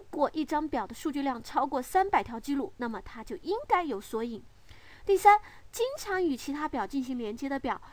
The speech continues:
在连接字段上也应该建立索引。第四，经常出现在 where 字段中的，where 字句中的字段哈，特别是大表的字段也应该建立索引。但如果不是经常出现的，我觉得都不需要建。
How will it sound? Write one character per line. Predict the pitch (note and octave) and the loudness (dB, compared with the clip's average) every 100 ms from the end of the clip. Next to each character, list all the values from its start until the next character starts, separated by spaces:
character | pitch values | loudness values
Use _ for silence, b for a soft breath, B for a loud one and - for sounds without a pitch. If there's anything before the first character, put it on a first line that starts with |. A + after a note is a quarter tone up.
| B | B
在 | - B3+ | -2 0
连 | A3+ A3 | 0 -2
接 | C#4 E4 E4 | 0 -2 -2
字 | F#4 | -2
段 | E4 C#4 | -2 -2
上 | A#3+ - - | 0 -2 -2
也 | C#4 C4+ F#3 | -2 0 0
应 | D4 C#5+ F#5 | -2 -4 -4
该 | G4 D4+ | -4 -2
建 | D4+ C4 | -2 -2
立 | A#3+ | -4
索 | - A3+ | -6 -6
引。 | B3+ G#3+ - - - b b b b b b | -6 -8 -14 -20 -20 b b b b b b
第 | - G4 | 0 0
四， | - C5+ F#4+ B B - | 0 -2 -2 B B -4
经 | G#4 G#4 | 0 0
常 | B4 D#4 C#4 | 0 -6 -6
出 | C#4+ D#4 | -6 -6
现 | D4 C#4+ B3 | -2 -4 0
在 | A#3 | -2
where | G#3+ A3+ E4 C5+ D#5 A4+ C4 | -2 -2 -2 -2 0 2 2
字 | - C4 | -2 -2
段 | C4 A#3 | -2 -2
中 | A3+ A#3 A3+ | -6 -6 -4
的， | G#3 - B B B | -4 -6 B B B
where | - F4 B4+ C5+ D#4+ | 0 0 2 2 2
字 | C4 | -2
句 | A#3+ | -4
中 | C4 B3+ | -2 -2
的 | B3 | -2
字 | B3+ | -4
段 | A#3 B3+ G#3 | -2 0 -2
哈， | A3 G3+ | -6 -12
特 | - C#4 | -8 -6
别 | A3+ | -6
是 | - | -6
大 | D4+ C#4+ | -4 -4
表 | A#3+ F#3+ | -6 -10
的 | G3+ | -12
字 | A#3 | -8
段 | A#3+ - | -8 -8
也 | A#3 A3 G3 | -8 -8 -8
应 | C4+ D#4+ B4 | -6 -6 0
该 | G4 E4+ - | 0 0 -2
建 | D4 A#3+ | -4 -4
立 | |
索 | A3 G#3+ A#3 | -6 -6 -4
引。 | A3+ - B B B B B B | -6 -10 B B B B B B
但 | C#4+ | 0
如 | C#4 E4 | 2 2
果 | B3+ | 2
不 | B3+ | 0
是 | G4+ | -2
经 | D4+ C4 | 0 -2
常 | C4 G#3+ | -4 -8
出 | - | -10
现 | A3 A#3 | -8 -6
的， | G3+ | -6
我 | F3 F3 | -8 -6
觉 | G3 | -6
得 | |
都 | G3 G#3+ | -6 -8
不 | A3 | -8
需 | A3 | -10
要 | G3+ | -8
建。 | A3 G3 | -8 -8